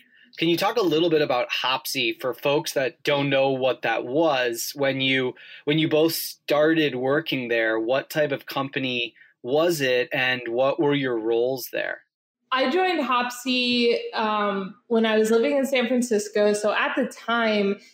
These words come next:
Speaker 2: it was a growler delivery service. Uh, so basically, you could go online, order a fresh beer from a local tap room, um,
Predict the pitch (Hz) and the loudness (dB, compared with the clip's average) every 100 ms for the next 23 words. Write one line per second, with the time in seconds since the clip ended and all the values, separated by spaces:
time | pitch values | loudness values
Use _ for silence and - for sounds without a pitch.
0 | _ 220 214 202 208 208 196 190 196 202 | _ 2 2 2 0 0 -2 0 0 2
1 | 208 208 202 208 185 175 190 202 214 214 | 2 2 0 0 0 0 0 0 -2 -2
2 | 214 208 214 220 220 - - _ - - | -2 0 2 0 -2 -8 -16 _ -20 -20
3 | _ _ 185 185 180 214 240 240 254 226 | _ _ -2 -2 0 2 2 2 0 0
4 | 233 208 208 202 202 185 180 185 185 185 | 0 2 2 2 2 0 0 0 0 -2
5 | - 202 202 196 190 190 - 190 190 - | 0 2 4 4 2 0 -4 -2 -2 -4
6 | - - - _ _ - 190 - 214 202 | -10 -12 -16 _ _ -20 -14 -2 2 4
7 | 185 190 185 185 196 190 190 196 196 214 | 4 2 0 0 0 2 4 2 2 0
8 | 208 196 180 180 185 180 175 175 170 _ | 0 -2 -4 -2 0 2 2 0 -4 _
9 | _ _ - 170 | _ _ -6 -4